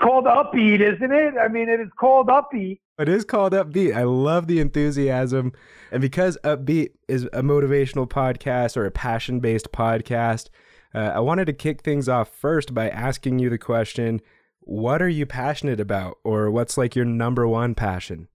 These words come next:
Speaker 1: I am passionate about everything I do. But what I'm super excited about now is the new program that I've launched call-, on my platform called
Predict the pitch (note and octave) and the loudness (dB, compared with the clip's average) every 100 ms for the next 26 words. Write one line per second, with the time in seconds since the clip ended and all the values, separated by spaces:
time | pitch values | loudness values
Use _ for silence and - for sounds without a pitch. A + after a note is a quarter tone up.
0 | _ _ _ F3 F#3+ G#3+ F#3+ - G3 F#3+ | _ _ _ 4 6 6 4 4 6 6
1 | - G3 F3 F3+ E3 D#3+ D#3 E3 E3 E3 | 2 0 2 2 4 4 4 4 2 0
2 | - E3+ D#3 C#3 A2+ C3 C#3+ - - _ | 0 0 2 0 4 6 6 6 -8 _
3 | _ D#3+ D#3 E3+ E3+ D#3+ D#3+ D#3 C#3 - | _ 4 6 6 6 2 0 -4 -4 -6
4 | - A3+ A3+ G#3 F#3+ - F3+ E3+ D#3+ D3+ | 4 4 8 8 6 4 4 6 4 4
5 | D#3 C#3+ D#3 F3 D#3+ D3 D#3 C#3+ C3+ D3+ | 4 4 4 4 4 2 -2 -2 2 4
6 | E3 F#3+ - D#3+ E3 D#3+ E3 D#3 D3+ D3 | 6 6 6 6 6 6 6 4 4 6
7 | D3 D3+ C#3+ C3+ C#3+ D#3 G#3 - - - | 8 6 6 6 8 8 6 2 -10 -10
8 | - E3 D#3+ D#3 D#3 D3+ C#3+ - E3 D#3+ | 2 6 6 4 4 2 2 4 6 6
9 | - E3+ D#3 - D#3 - | 4 2 4 6 6 6